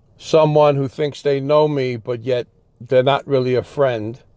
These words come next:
Or they wanna be critical or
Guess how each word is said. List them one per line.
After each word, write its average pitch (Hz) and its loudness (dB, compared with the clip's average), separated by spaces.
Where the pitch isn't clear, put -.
Or 131 6
they 131 6
wanna 139 4
be 123 -4
critical 139 0
or 110 2